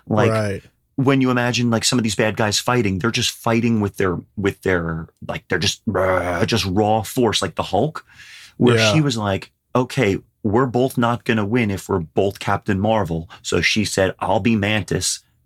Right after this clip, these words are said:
Speaker 1: and I'll put him to sleep." Like
Speaker 2: Yes.
Speaker 1: Mantis did to Thanos.
Speaker 2: That's a really good
Speaker 1: And I
Speaker 2: point.
Speaker 1: think that she kind of realized what powers work, like, against what. Like, if you, if you're, uh, you know,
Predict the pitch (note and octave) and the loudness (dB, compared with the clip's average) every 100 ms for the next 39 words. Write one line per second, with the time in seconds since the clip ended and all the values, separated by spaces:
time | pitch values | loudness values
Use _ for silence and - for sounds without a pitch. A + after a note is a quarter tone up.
0 | _ G#2+ - _ G#2 B2 - G#2+ - _ | _ -4 -4 _ 0 0 0 -2 -2 _
1 | _ _ _ _ _ B2 A#2 - F3 - | _ _ _ _ _ 0 2 2 0 -2
2 | _ _ - G#2 - B2+ A#2+ C3 A#2+ A2+ | _ _ -2 -2 -2 -2 2 2 2 0
3 | A2 G#2 A2+ - G2+ A#2+ D3+ C#3 C3+ C#3 | 0 0 0 -2 -2 0 2 2 0 0
4 | B2+ A2+ C3 B2 G#2 G#2+ A#2+ A#2+ A2 C3+ | -2 0 2 2 -2 -4 0 2 2 0
5 | C3 - - - D#3 B2+ A#2 F#2+ G#2+ G#2+ | 0 0 -2 -2 -4 -2 0 0 0 2
6 | G2 F#2 F#2 F#2 A2+ - A#2 A2+ G#2+ G2+ | 0 0 -2 -2 -2 -4 -4 0 0 0
7 | - - _ _ - F2+ G#2+ - - - | -2 -8 _ _ -14 -2 0 0 -4 -18
8 | - _ - - - _ - A#2+ C3+ C#3 | -18 _ -20 -20 -20 _ -2 0 2 2
9 | C3 - G#2 F2+ - G2 A2 - A2 G2+ | 2 0 -2 -2 0 0 0 0 -2 -2
10 | G2+ G2 F2 F2+ F2 E2 E2+ - G#2 F2 | -2 -2 0 0 0 -2 -4 -4 -2 0
11 | E2 | -2